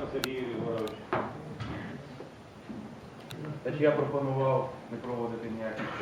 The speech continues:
Speaker 2: обговорень, ніяких дискусій, тому що, мабуть, ми тут сидять у цьому залі, всі знаємо один одного, в всякому випадку більше. І якщо сьогодні говорити про ті кандидатури, які є, я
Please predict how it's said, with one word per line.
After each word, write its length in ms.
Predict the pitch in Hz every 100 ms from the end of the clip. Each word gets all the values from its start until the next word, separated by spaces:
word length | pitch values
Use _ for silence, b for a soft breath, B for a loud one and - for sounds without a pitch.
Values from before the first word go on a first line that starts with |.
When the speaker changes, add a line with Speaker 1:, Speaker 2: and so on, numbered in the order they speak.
| - 107
Speaker 2:
обговорень, 440 | 101 107 107 101
ніяких 340 | 101 98 98 104
дискусій, 540 | 101 - 143 147 - - - - - - - - - - - - -
тому 180 | 110 101 104
що, 80 |
мабуть, 380 | 104 104 107 104
ми 100 | 104 101
тут 200 | 104 127
сидять 280 | 107 101 101
у 140 | 101 110
цьому 240 | 104 110
залі, 280 | 156 175 139 135 - - - - - - - - - - - - -
всі 120 | 117
знаємо 360 | 107 98 92
один 220 | 92 98 113
одного, 360 | 120 113 110 - - - - -
в 40 |
всякому 380 | - 147 131 131
випадку 720 | 135 139 113 113 117 110 - 104
більше. 320 | 104 - - - - - - - - -
І 40 | 117
якщо 280 | 123 127 127
сьогодні 260 | 131 117
говорити 540 | 117 117 113 113 104 113 104 95 - - - -
про 140 | 107
ті 120 | 101
кандидатури, 600 | 107 107 101 98 101 101 98
які 540 | 98 107 - 107 127
є, 60 | - - - - - - - - -
я 340 | 135 131 -